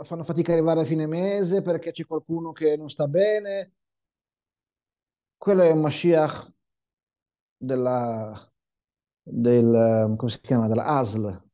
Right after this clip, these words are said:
Mashiach è colui che porta l'integrità della Torah,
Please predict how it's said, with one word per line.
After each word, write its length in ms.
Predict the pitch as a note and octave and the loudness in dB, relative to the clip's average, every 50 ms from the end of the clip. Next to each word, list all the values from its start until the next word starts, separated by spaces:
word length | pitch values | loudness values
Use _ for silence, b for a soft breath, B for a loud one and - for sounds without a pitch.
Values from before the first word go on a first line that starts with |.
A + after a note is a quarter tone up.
| _ _ _ _ _ _ _ _ _ _ _ _ _ _ _ _ _ _ _ _ _ _ _ _ _ | _ _ _ _ _ _ _ _ _ _ _ _ _ _ _ _ _ _ _ _ _ _ _ _ _
Mashiach 960 | - - F#3+ G3+ - - - C#4+ C#4+ C4+ - _ _ - A#3+ F#3 C#3+ B2 - - | -10 -8 -6 -6 -6 -2 0 0 0 0 -2 _ _ -2 0 2 2 0 -2 -6
è 600 | - F#3+ E3+ C#3 A2 G#2 G2+ G2+ A2 A#2+ A#2+ - _ _ _ _ _ _ _ _ _ _ _ _ _ _ _ _ _ _ _ _ _ _ _ _ _ _ _ _ _ _ _ _ _ _ _ _ _ _ _ _ _ _ | -6 -4 -4 -2 -4 -4 -6 -8 -10 -12 -14 -16 _ _ _ _ _ _ _ _ _ _ _ _ _ _ _ _ _ _ _ _ _ _ _ _ _ _ _ _ _ _ _ _ _ _ _ _ _ _ _ _ _ _
colui 400 | - F#3 G3 G3 A3 B3 A3 F#3+ | 0 2 2 4 4 4 4 2
che 160 | - D#3+ D3 | 2 -2 -4
porta 380 | - - - G#3 F#3+ - F3 | -4 -2 0 0 0 0 0
l'integrità 960 | D3+ D3+ D#3+ E3 D#3 D#3+ - F3 D3+ C#3 C#3+ C#3+ C#3+ - - - G#3+ A#3+ B3+ A#3+ | -2 0 0 -2 -4 -4 -4 -4 -2 0 0 -2 -2 -2 -2 -2 -2 -2 -2 -2
della 260 | F#3+ F3 C3+ B2+ A2 | -4 -4 -6 -6 -8
Torah, 500 | - A#2+ G#2+ G2 G2 F#2 E2+ E2 D#2 | -10 -12 -12 -10 -12 -14 -14 -16 -20